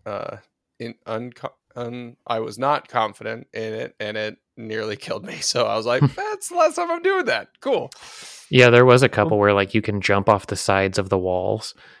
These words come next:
Speaker 2: Like,
Speaker 1: Mm.
Speaker 2: there's trampolines on the wall that you can jump off of. Then there's, like, slightly angled. And you know when you, like, are going and on a trampoline and you try to stop and you all arch your back backwards,
Speaker 1: Yep,
Speaker 2: and it's one
Speaker 1: that's
Speaker 2: of
Speaker 1: the
Speaker 2: those,
Speaker 1: one,
Speaker 2: like,
Speaker 1: that's the one
Speaker 2: "Oh,
Speaker 1: I did.
Speaker 2: fuck."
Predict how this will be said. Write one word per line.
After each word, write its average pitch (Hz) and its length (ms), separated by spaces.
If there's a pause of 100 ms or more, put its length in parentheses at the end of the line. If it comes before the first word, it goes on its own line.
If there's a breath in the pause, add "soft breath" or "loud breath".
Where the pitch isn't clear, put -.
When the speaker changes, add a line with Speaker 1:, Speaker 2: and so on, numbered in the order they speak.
Speaker 2:
Like, 117 140
Speaker 1:
Mm. - 20
Speaker 2:
there's 98 160
trampolines 98 760
on 98 340
the 92 120
wall 95 380
that 95 120
you 98 80
can 95 220
jump 92 320
off 101 200
of. 104 200
Then 139 160
there's, 113 180
like, 101 160
slightly 98 400
angled. 95 380 (400 loud breath)
And 110 100
you 110 60
know 123 100
when 120 100
you, 104 120
like, 95 240
are 104 100
going 98 340
and 92 260 (300 soft breath)
on 107 120
a - 20
trampoline 101 480
and 101 80
you 104 80
try 110 160
to 104 80
stop 101 380
and 107 80
you 107 80
all 107 280
arch 110 320
your 101 120
back 101 340
backwards, 110 480
Speaker 1:
Yep, - 120
Speaker 2:
and 101 80
it's 127 140
one 117 80
Speaker 1:
that's 104 60
Speaker 2:
of 95 60
Speaker 1:
the 104 60
Speaker 2:
those, 110 80
Speaker 1:
one, 110 100
Speaker 2:
like, 113 60
Speaker 1:
that's 113 200
the - 80
one 107 120
Speaker 2:
"Oh, - 20
Speaker 1:
I 107 80
did. 107 220
Speaker 2:
fuck." - 300